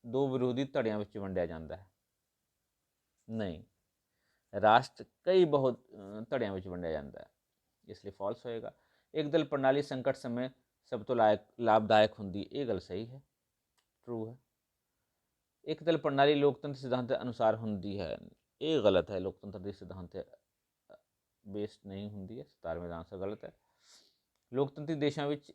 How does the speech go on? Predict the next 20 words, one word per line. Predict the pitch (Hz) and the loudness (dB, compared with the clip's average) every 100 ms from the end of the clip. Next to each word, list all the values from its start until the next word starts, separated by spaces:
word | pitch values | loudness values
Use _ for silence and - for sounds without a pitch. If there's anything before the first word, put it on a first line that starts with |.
| - | -8
ਇੱਕ | 147 156 | -8 -4
ਦਲ | 147 | -4
ਪ੍ਰਣਾਲੀ | 139 135 127 120 127 143 - 120 | -2 -2 4 4 4 0 -4 -4
ਵਧੇਰੇ | 123 131 139 | 0 2 0
ਢੁਕਵੀਂ | 135 123 107 113 123 | -2 -8 -6 -6 -6
ਹੁੰਦੀ | 110 92 95 95 | -8 -8 -6 -8
ਹੈ, | 92 _ _ - | -8 _ _ -10
ਇਹ | 113 110 95 98 107 98 | -4 -2 -2 -6 -12 -4
ਗਲਤ | 104 104 139 | -2 -2 -6
ਹੈ। | 160 _ _ _ _ _ _ _ _ _ _ _ _ _ _ _ _ _ _ _ _ _ _ _ _ _ _ _ _ _ _ _ _ _ _ _ _ _ _ _ _ _ - | -18 _ _ _ _ _ _ _ _ _ _ _ _ _ _ _ _ _ _ _ _ _ _ _ _ _ _ _ _ _ _ _ _ _ _ _ _ _ _ _ _ _ -20
ਅਠਾਰਵੇਂ | 95 98 95 104 | -8 -2 0 2
ਦਾ | 98 | 0
ਆਨਸਰ | 95 95 101 | 0 -8 -12
ਵੀ | 110 147 _ _ _ _ 98 | -10 -12 _ _ _ _ -6
ਗਲਤ | 101 104 104 | -2 -2 -4
ਹੈ। | 120 | -6
ਉੱਨੀਸਵਾਂ | 113 110 120 123 | -6 -6 -6 -6
ਹੈ, | 110 | -6
ਵਿਰੋਧੀ | 120 123 135 147 | -2 0 0 2
ਦਲ | 139 | 2